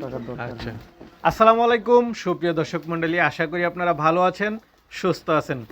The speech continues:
Speaker 2: কৃষি টিভি চ্যানেলের পক্ষ থেকে আপনাদেরকে স্বাগত জানিয়ে শুরু করছি আমি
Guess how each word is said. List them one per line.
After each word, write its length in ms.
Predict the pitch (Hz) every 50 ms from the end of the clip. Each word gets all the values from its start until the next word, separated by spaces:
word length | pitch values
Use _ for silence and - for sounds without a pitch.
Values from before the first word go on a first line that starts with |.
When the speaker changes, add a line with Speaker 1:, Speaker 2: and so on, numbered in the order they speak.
| - - - - - _ _ _
Speaker 2:
কৃষি 220 | 214 196 - 233
টিভি 200 | 202 214 226 233 214 -
চ্যানেলের 340 | 214 202 202 202 202 175 202
পক্ষ 140 | 190 - - 190 185
থেকে 140 | 196 175 175 151
আপনাদেরকে 420 | - - 156 160 151 165 156 - 202 - -
স্বাগত 320 | 170 147 147 147 165 156 165 156
জানিয়ে 220 | 170 175 175 - -
শুরু 120 | 196 185 180 -
করছি 280 | 196 180 - - - 226 233 - - _ - - - _ - 147
আমি 120 | 147 151